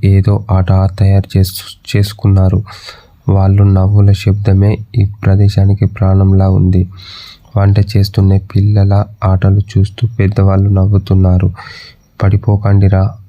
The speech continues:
అక్కడ ముళ్ళు ఉన్నాయి." ఇలాంటి మాటల మధ్య వంట సాగిపోతుంది. పిల్లలు చెట్ల కర్రలతో ఆటలాడుతున్నారు. వాళ్ళ ఊహాశక్తి చూసి అందరం ఆశ్చర్యపోయాం. చెట్ల మధ్య ఒక ప్రశాంతమైన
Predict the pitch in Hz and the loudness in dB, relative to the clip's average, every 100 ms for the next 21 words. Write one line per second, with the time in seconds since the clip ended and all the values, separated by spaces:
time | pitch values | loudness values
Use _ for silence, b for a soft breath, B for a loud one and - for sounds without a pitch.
0 | - 87 98 98 98 104 101 98 92 95 | -6 0 2 2 2 2 2 2 2 2
1 | 104 123 B B B - 101 98 98 104 | 0 -4 B B B 0 2 2 2 2
2 | 107 98 95 101 101 98 98 101 104 143 | 2 2 0 0 2 2 0 0 0 0
3 | B B B - 98 98 101 - 95 98 | B B B -2 0 2 0 0 0 0
4 | 98 98 90 92 92 90 B B B B | 0 0 0 0 2 -2 B B B B
5 | B - 104 101 101 104 101 - 90 - | B -4 0 2 4 2 0 -2 -2 -2
6 | 95 98 98 98 98 - 110 156 160 - | -2 0 0 2 0 0 0 0 -4 -4
7 | 95 90 98 95 98 90 95 92 90 92 | -2 0 2 2 0 0 2 2 2 0
8 | 90 B B B B B B B B B | -4 B B B B B B B B B
9 | - _ _ _ _ _ 101 98 101 101 | -20 _ _ _ _ _ -2 0 2 2
10 | 101 101 98 - 92 - 92 98 95 - | 2 4 2 0 -2 -2 -2 -2 -2 0
11 | 95 95 98 98 95 90 98 98 92 95 | 2 2 2 2 2 0 0 2 2 2
12 | 92 - - 101 - 104 101 95 95 95 | 0 0 -2 -2 0 0 0 0 -2 -2
13 | 101 - - - - 95 - 107 107 104 | -2 -4 -4 -4 -2 -2 0 -2 0 0
14 | 101 101 98 98 92 98 | 2 2 2 2 2 0